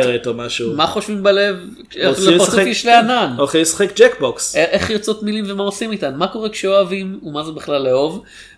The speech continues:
Speaker 1: ומה עושים כשרואים פתאום נוער ברחוב.
Speaker 2: מה עושים?
Speaker 1: ובכן, בשביל זה צריך לראות מסיבת גן באופן אירוני.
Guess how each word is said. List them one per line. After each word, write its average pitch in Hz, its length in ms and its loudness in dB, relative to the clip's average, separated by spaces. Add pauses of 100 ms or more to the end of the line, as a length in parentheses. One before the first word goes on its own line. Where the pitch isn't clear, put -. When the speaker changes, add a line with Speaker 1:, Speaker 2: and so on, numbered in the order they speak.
Speaker 1:
ומה 175 200 0
עושים 247 360 0
כשרואים 202 420 -2
פתאום 208 260 -6
נוער 208 200 -6
ברחוב. 185 560 -6 (480)
Speaker 2:
מה 120 80 -14
עושים? 127 240 -10 (520)
Speaker 1:
ובכן, 160 360 -4
בשביל 147 180 -6
זה 165 100 -4
צריך - 100 -8
לראות 151 220 -2
מסיבת 131 420 -2
גן 127 240 -6
באופן 127 300 -8
אירוני. 127 300 -8